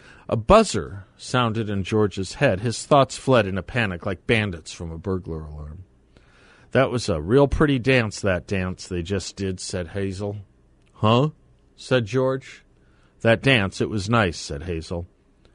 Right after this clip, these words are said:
"Yup," said George. He tried to think a little about the ballerinas. They weren't really very good, no better than anybody else would have been anyway.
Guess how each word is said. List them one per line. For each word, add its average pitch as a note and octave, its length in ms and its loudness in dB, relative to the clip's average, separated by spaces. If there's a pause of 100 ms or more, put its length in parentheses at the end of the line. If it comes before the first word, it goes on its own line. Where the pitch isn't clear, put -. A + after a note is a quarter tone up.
(220)
"Yup," A2 260 2 (240)
said G#2+ 300 0
George. G#2+ 540 -2 (560)
He - 100 -4
tried B2 280 2
to A2 60 -6
think A2+ 240 -6
a G2 60 -2
little F#2 280 0
about F#2 320 2
the - 60 -14
ballerinas. G2 640 0
They D3+ 140 4
weren't D#3 240 2
really C3 240 6
very A2 280 4
good, G2+ 320 2
no A#2+ 140 4
better A#2 320 4
than G#2+ 160 -2
anybody G2+ 440 0
else G#2+ 260 2
would G2 100 -2
have E2 100 -6
been F2+ 160 -6
anyway. F2+ 420 -6